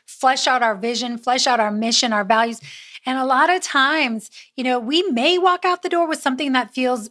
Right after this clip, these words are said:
pretty good, but it's rare, I think, that people exit that really fully charged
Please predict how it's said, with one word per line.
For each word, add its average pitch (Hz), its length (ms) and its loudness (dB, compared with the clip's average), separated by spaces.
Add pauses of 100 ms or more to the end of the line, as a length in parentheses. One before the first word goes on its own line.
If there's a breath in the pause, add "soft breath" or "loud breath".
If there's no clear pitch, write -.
(160)
pretty 262 260 -4
good, 240 460 0 (580 loud breath)
but 277 160 -4
it's 294 180 -6
rare, 330 460 2
I 370 120 2
think, 285 320 -6
that 233 180 -2
people 254 400 -10
exit 262 440 -6
that 320 300 2
really 285 640 -2
fully 269 560 -2
charged 233 960 2